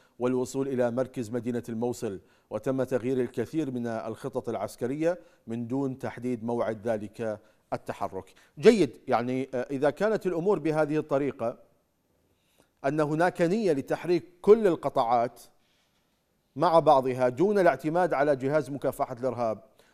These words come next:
والفرقة الذهبية، هذا جيد،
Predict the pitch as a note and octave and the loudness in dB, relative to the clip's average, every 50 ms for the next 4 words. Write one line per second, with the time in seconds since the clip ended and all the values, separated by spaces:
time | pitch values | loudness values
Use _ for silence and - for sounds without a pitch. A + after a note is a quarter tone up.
0 | _ _ _ A2+ B2 C3 C3+ C3+ C#3+ - C#3+ C3 - F3+ - - - F3+ D#3 C3+ | _ _ _ 2 4 6 6 6 4 4 0 0 0 -2 -2 0 0 -2 0 2
1 | D#3 D3+ D3 D3 C3+ C3+ B2 A#2 A2+ A#2+ C3+ - - _ _ _ _ _ _ _ | 2 2 2 2 0 0 -2 -2 -2 -4 -6 -8 -14 _ _ _ _ _ _ _
2 | _ _ _ _ _ _ _ _ - E3 E3 F3+ D#3+ E3+ A3+ G#3 D#3+ A#2 F2+ - | _ _ _ _ _ _ _ _ 2 4 4 6 6 6 4 4 4 0 -2 -6